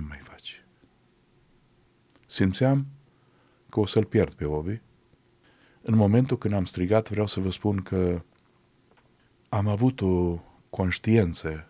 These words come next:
și o convingere că Dumnezeu a fost acolo și m-a ascultat. Și am primit o liniște. O liniște în,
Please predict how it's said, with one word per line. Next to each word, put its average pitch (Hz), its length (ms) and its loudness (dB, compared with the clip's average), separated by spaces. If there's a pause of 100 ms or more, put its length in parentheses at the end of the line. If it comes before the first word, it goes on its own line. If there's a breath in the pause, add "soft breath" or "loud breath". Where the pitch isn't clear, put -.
(160)
și - 140 -10
o 87 40 -2
convingere 90 880 -2 (920 soft breath)
că - 120 -2
Dumnezeu 95 440 6
a 107 40 4
fost - 260 -2
acolo 95 280 -2
și - 160 -6
m-a 87 100 -2
ascultat. - 640 -8 (920)
Și - 160 -6
am 95 80 2
primit 104 320 0
o 98 60 4
liniște. 76 520 -4 (480 soft breath)
O 107 100 6
liniște 110 460 4
în, 95 180 2